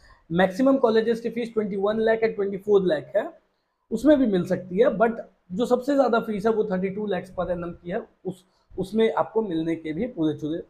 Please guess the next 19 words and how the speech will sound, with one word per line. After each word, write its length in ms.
पूरे 160
chances 460
हैं। 220
Similarly, 480
अगर 260
आप 260
उत्तराखंड 540
state 460
में 140
respiratory 520
medicine 380
लेना 240
चाहते 340
हो, 140
जहाँ 220
की 100
fees 260
up 160
to 60